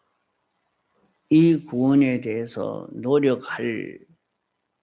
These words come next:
그런 이유도 없고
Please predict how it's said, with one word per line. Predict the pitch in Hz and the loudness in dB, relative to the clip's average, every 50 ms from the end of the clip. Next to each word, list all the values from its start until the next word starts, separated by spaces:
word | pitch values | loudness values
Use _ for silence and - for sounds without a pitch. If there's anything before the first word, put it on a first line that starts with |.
| _ _ _ _ _ _ _ _ _ _ _ _ _ _ _ _ _ _ _ _ _ _ _ _ _ _ _ _ _ _ _ _ _ _ | _ _ _ _ _ _ _ _ _ _ _ _ _ _ _ _ _ _ _ _ _ _ _ _ _ _ _ _ _ _ _ _ _ _
그런 | - - 156 151 151 143 127 117 110 107 95 - - | -4 0 2 4 6 6 6 4 4 0 -4 -8 -10
이유도 | - 113 110 113 120 127 131 123 123 113 110 98 - - | -10 -6 -4 0 0 0 0 0 -2 -4 -6 -8 -10 -14
없고 | - 113 113 117 _ - 110 101 101 101 120 135 151 160 | -16 -16 -16 -14 _ -6 -4 -4 -4 -6 -8 -12 -16 -18